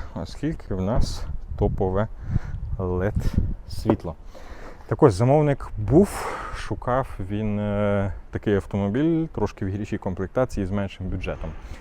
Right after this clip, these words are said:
Я придбав цей автомобіль, думаю, запропоную йому, хоча він з більшим бюджетом. Він подивився на нього, каже, така комплектація,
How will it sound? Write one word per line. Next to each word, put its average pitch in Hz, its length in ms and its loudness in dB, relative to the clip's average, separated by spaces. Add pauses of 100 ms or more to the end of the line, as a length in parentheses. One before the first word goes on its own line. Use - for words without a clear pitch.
(500)
Я 113 120 6
придбав 113 360 6
цей - 180 2
автомобіль, 107 580 2
думаю, 104 400 4
запропоную 120 720 2
йому, 101 380 2
хоча 95 280 -4
він 98 180 2
з 87 60 -2
більшим 98 460 0
бюджетом. 92 640 -2 (680)
Він 107 140 2
подивився 101 540 -2
на 98 80 0
нього, 101 600 4
каже, 85 260 -4
така 98 280 -2
комплектація, 80 880 -4